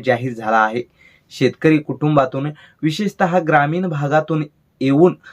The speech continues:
स्वकर्तृत्वावर पत्रकारितेचे उच्च शिक्षण घेऊन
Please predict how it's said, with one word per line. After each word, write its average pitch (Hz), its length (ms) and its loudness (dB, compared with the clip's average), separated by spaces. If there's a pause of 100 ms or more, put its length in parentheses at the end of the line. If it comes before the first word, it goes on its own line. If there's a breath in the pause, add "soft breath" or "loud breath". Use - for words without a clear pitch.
(200 loud breath)
स्वकर्तृत्वावर 147 960 2
पत्रकारितेचे 135 920 -2
उच्च 120 400 -2
शिक्षण 147 420 -4
घेऊन 135 320 2